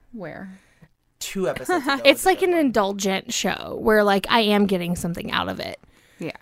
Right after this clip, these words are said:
Speaker 3: But it's
Speaker 2: Yes.
Speaker 3: kind of like, "Oh my God, this show is hella white and hella nineties."
Speaker 1: It is, especially this episode. This
Speaker 3: Yeah.
Speaker 1: episode is real annoying, <laughs> but let's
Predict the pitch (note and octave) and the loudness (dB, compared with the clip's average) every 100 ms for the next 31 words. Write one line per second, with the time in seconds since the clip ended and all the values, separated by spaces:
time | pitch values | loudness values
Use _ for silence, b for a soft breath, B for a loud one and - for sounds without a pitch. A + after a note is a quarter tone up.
0 | _ - F#3+ - - F#3+ F3+ G3 - - | _ -2 -2 -4 -2 0 0 -2 -6 -8
1 | - - A3+ G#3+ G3 G#3+ G3 A3 G3+ - | -8 -4 0 0 0 0 2 2 2 0
2 | G3 F#3+ G3+ F#3+ - F#3 G3 F3+ G3 - | 0 4 6 6 4 0 0 0 -2 -4
3 | G#3+ F#3 G#3 - - - F#3+ F#3 F3+ F#3 | -6 -6 -8 -8 -12 -2 0 2 0 0
4 | G3 - C4+ - F4 G#3+ - E3+ F3+ - | 0 2 2 4 4 2 2 -2 -2 -6
5 | C#3 E3+ G3 - - - G3 E3+ E3 D#3 | -6 -4 -4 -2 -2 -2 -2 -2 -2 -4
6 | D#3+ - B B B E3 F3+ F3+ F#3+ F#3+ | -6 -12 B B B -6 -2 2 4 6
7 | G3+ G#3 G#3+ G#3 G#3 - _ - G3+ G3 | 6 4 4 2 -2 -10 _ -4 0 0
8 | E3 D#3+ F3+ C4 E4+ E4 D4+ C#4 C#4 B3 | 0 -2 -2 4 6 8 8 6 4 4
9 | A3+ G3 F#3+ - B B B A#3+ A#3+ | 4 2 0 -10 B B B 2 2